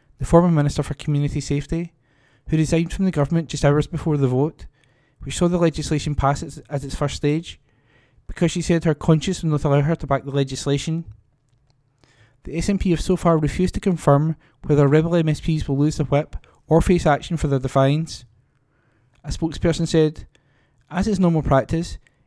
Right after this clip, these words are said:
S N P M S Ps are expected to support government legislation." They refused to be drawn further on whether the M S Ps would face expulsion from the party, which would take the S N P down to fifty-five members and leave them more reliant on Green support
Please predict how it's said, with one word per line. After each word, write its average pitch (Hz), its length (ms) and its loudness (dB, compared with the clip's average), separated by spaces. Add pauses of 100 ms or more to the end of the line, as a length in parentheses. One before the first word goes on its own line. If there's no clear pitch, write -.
(140)
S 180 180 -2
N 190 100 0
P 190 240 -4
M 151 120 2
S 139 120 0
Ps 147 280 -6
are 156 80 0
expected 156 420 -6
to - 100 -4
support - 360 2
government 135 300 -2
legislation." 143 720 -2 (1800)
They 147 80 -6
refused 160 360 -2
to 220 40 -2
be 214 80 -2
drawn 147 220 2
further 143 440 0
on 143 100 -6
whether 135 200 2
the 139 140 -2
M 143 140 2
S 139 120 0
Ps 156 240 -6
would 143 100 -6
face 147 220 -4
expulsion 147 420 -4
from 156 180 -2
the 151 60 4
party, 151 520 2 (640)
which 156 160 -6
would 160 100 -4
take 180 140 2
the 175 120 0
S 160 160 2
N 151 100 2
P 156 140 0
down 139 140 2
to 135 140 -4
fifty-five 147 520 0
members 139 380 0
and 143 80 -2
leave 139 160 0
them 143 80 -2
more 139 160 0
reliant 143 400 0
on 143 60 -2
Green 135 200 -4
support 139 540 -4